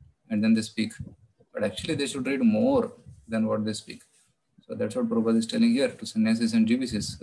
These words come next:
"Read my books, read my books." There's another quote I was hearing a Prabhupada lecture where he was telling that, uh,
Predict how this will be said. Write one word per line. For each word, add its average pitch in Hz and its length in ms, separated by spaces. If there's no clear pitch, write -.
"Read 135 200
my 117 160
books, - 340
read 117 200
my 107 100
books." - 340
There's 123 180
another 139 280
quote 143 220
I 131 40
was 123 140
hearing 120 260
a - 20
Prabhupada 117 320
lecture 113 360
where 110 120
he 113 100
was 107 140
telling 113 280
that, 110 160
uh, 98 180